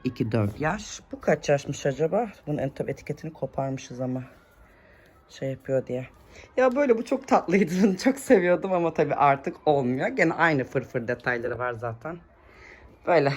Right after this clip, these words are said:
bu yıl daha cıvıl cıvıl aldım. <laughs> Bu artık olmayanlar arasına. Şimdi bu, e, bikinileri vardı İnci'nin iki tane. Geçen sene almıştım bunları.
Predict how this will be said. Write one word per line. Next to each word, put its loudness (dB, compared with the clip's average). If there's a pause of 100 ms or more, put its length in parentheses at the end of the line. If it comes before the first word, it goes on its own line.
(160)
bu 2
yıl 2
daha 0
cıvıl -6
cıvıl -4
aldım. 0
<laughs> 8
Bu 8
artık 4
olmayanlar 4
arasına. 2 (200)
Şimdi -2
bu, 2
e, 10 (420)
bikinileri 2
vardı 6
İnci'nin -2
iki -12
tane. -2
Geçen 2
sene -6
almıştım -6
bunları. -2